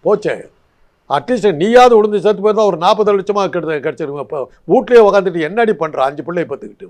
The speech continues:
அனுப்புறது இல்ல?" அப்படின்றாரு. அப்புறம் இன்னொருத்தர் சொல்றாரு, "சார், என் அண்ணன் மகன் ஒருத்தர் இருக்கிறான், தண்டத்துக்கு இருக்கிறான்,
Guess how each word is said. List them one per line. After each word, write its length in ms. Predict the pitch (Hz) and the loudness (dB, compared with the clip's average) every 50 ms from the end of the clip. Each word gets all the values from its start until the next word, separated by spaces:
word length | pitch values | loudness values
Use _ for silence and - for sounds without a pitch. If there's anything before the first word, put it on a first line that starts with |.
| - - | -14 -10
அனுப்புறது 420 | - - 226 208 233 208 196 180 | -6 -6 -4 -2 -2 -2 -2 -2
இல்ல?" 260 | 180 165 170 190 - - _ _ | -4 -6 -6 -8 -12 -12 _ _
அப்படின்றாரு. 480 | 143 135 120 107 101 92 _ 92 95 _ _ _ _ _ _ _ _ _ | -10 -10 -10 -12 -16 -16 _ -20 -20 _ _ _ _ _ _ _ _ _
அப்புறம் 320 | - - 202 190 180 190 202 | -10 -8 -6 -4 -4 -4 -4
இன்னொருத்தர் 320 | 202 - 196 185 - - | -6 -4 -6 -6 -6 -8
சொல்றாரு, 360 | 180 170 165 165 - 131 151 - _ _ _ _ _ | -6 -4 -4 -4 -4 -6 -10 -14 _ _ _ _ _
"சார், 320 | _ _ 160 170 170 135 98 - _ _ _ _ _ | _ _ -2 -2 -2 -2 -6 -12 _ _ _ _ _
என் 80 | - 156 | -10 -8
அண்ணன் 320 | 139 123 127 135 180 202 | -8 -8 -8 -8 -10 -8
மகன் 200 | 185 165 165 165 | -6 -6 -6 -6
ஒருத்தர் 220 | 160 147 147 - 147 | -6 -6 -6 -6 -6
இருக்கிறான், 320 | 139 147 147 143 135 123 | -6 -6 -8 -8 -10 -8
தண்டத்துக்கு 380 | 110 131 131 127 143 - 139 120 | -8 -10 -10 -10 -12 -12 -12 -12
இருக்கிறான், 380 | 127 120 120 113 104 104 110 | -12 -12 -14 -14 -16 -18 -18